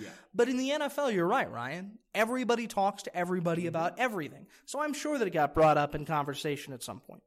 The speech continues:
Speaker 1: Right. And it's, and, and again, that, that's another storyline that really hasn't gone away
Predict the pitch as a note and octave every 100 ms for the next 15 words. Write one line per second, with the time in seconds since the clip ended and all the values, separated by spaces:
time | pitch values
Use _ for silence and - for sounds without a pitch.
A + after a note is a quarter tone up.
0 | _ _ _ _ _ _ - G2+ - -
1 | G#2 G#2 G#2+ G2+ - A#2 A2+ - - E2+
2 | A2 - A2+ G#2+ B2+ G#2 G#2 A#2 A#2+ A#2
3 | A#2+ A2+ A#2+ A2+ A2+ G#2 G#2 C3 A#2+ C#3
4 | B2 A2 B2 A#2 C#3 D3+